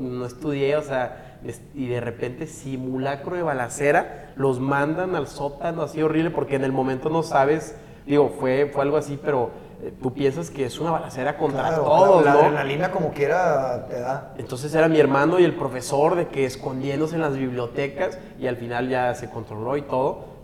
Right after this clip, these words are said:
Speaker 1: pero creo que no tuvo que hacer el examen otra vez.
Speaker 2: Es que es bien grave, o sea, ahorita ya pas-, ya pasaron, ¿qué? ¿Cuánto? ¿Trece años?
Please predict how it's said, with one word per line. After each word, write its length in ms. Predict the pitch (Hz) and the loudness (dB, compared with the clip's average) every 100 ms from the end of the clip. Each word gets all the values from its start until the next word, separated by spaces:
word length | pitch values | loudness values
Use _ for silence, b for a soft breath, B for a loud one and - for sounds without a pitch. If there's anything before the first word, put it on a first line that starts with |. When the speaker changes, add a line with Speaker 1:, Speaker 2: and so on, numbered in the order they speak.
| - | -6
Speaker 1:
pero 420 | 120 117 113 113 113 - - | -2 0 0 -4 -10 -14 -14
creo 120 | 110 | -8
que 80 | 127 | -6
no 80 | 123 | -6
tuvo 160 | 127 | -8
que 60 | 123 | -10
hacer 100 | 123 | -10
el 60 | 117 | -12
examen 260 | 113 110 | -10 -10
otra 220 | 110 110 110 | -10 -10 -10
vez. 140 | 107 | -8
Speaker 2:
Es 120 | 110 | -6
que 120 | - 180 | -4 -2
es 80 | |
bien 160 | 175 180 | -2 -2
grave, 280 | 160 160 175 | -2 0 2
o 60 | 147 | 2
sea, 140 | 139 | 2
ahorita 220 | 131 170 | 0 0
ya 80 | 175 | -2
pas-, 260 | 170 180 - | -2 -4 -6
ya 180 | 139 156 | -8 -6
pasaron, 360 | 180 170 165 | -10 -8 -10
¿qué? 320 | 165 208 - - - - | -8 -12 -14 -18 -20 -16
¿Cuánto? 240 | 135 190 | -14 -12
¿Trece 300 | 190 151 151 | -10 -10 -8
años? 300 | 151 196 233 | -10 -10 -14